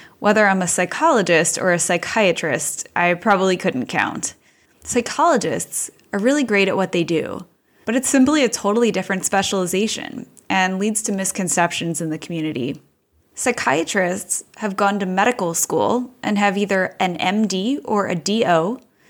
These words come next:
This is the exact same place where a surgeon or cardiologist or gastroenterologist would start out in medical school.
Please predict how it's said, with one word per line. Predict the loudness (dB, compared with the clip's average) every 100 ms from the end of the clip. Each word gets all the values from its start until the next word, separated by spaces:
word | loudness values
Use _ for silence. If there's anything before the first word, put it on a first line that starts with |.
| -4
This | 0
is | 2 2
the | 4 4
exact | 2 2 2 2
same | 0 -2
place | -2 0 0 0
where | -2 -2 0 0
a | 0
surgeon | 2 2 4 4 2 0
or | -4
cardiologist | -4 0 4 4 4 4 0 -2 -2
or | -2
gastroenterologist | 0 0 0 -2 -2 0 0 0 -4 -6 -4
would | -6
start | -4 0 2
out | 4 2 0 0
in | 2 4
medical | 4 2 -2
school. | -8 -6 -6 -6 -10